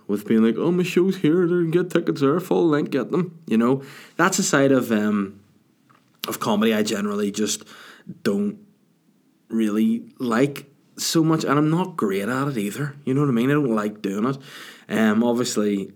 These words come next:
I know it's a necessary evil. I know it's something that I have to do. I have to accept that, but I, it's still, I mean, I think I've missed that boat of being a, a guy who knows how to do all that. I think I'm slightly too old, you know, for all of that. So, um,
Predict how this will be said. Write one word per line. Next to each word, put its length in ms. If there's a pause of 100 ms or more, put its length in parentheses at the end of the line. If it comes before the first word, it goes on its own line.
(120)
I 100
know 300
it's 140
a 60
necessary 640
evil. 260
I 40
know 180
it's 120
something 460 (280)
that 120
I 60
have 240
to 80
do. 340
I 60
have 200
to 80
accept 340
that, 240
but 200
I, 100 (100)
it's 120
still, 300
I 80
mean, 240
I 60
think 260
I've 100
missed 320
that 220
boat 220
of 160
being 260
a, 240 (600)
a 100
guy 600
who 640 (300)
knows 420
how 60
to 80
do 200
all 140
that. 100
I 40
think 200
I'm 80
slightly 540
too 260
old, 360
you 140
know, 140
for 160
all 180
of 60
that. 160
So, 320 (320)
um, 440